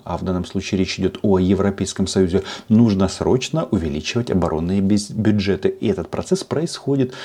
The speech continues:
потому что Европа, а, и нато полностью перевор-, перевооружаются. Это очень, а, наверное, важно. Так вот, а, дед оправдывался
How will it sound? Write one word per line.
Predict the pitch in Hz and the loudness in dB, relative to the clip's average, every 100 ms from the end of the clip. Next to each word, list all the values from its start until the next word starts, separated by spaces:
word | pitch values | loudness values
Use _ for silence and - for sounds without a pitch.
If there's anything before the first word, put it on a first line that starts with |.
| - | -16
потому | - 90 | -6 -4
что | - - - - | -2 -4 -4 -6
Европа, | 85 87 98 147 156 120 - - | -2 2 4 2 2 -2 -2 -6
а, | 85 78 80 | -4 -4 -4
и | 98 | -4
нато | 90 127 113 | -2 -2 -2
полностью | 98 113 110 104 - | -4 -4 -4 -4 -8
перевор-, | - 98 92 92 101 - - | -2 0 0 -2 -6 -16 0
перевооружаются. | 117 104 98 92 85 80 80 - 92 - _ _ _ | 2 2 0 0 -2 -4 -6 -6 -8 -8 _ _ _
Это | 190 - - 78 - _ _ - | -6 -6 -6 -4 -4 _ _ -2
очень, | 127 - 113 90 - _ | -2 0 0 0 -2 _
а, | 98 87 | -4 -2
наверное, | 82 90 98 95 87 - - _ | -2 -2 2 0 0 -10 -20 _
важно. | 101 104 131 73 67 92 98 82 - _ - - - | 0 2 2 0 -4 0 0 0 -6 _ -14 -14 -6
Так | 143 139 | -6 0
вот, | 117 80 - _ | -2 -2 -12 _
а, | 98 92 - | -2 0 -4
дед | - 92 190 190 - | -8 2 2 4 -2
оправдывался | 196 - 80 71 90 117 156 151 185 | -2 -2 -2 -4 -2 0 0 0 -4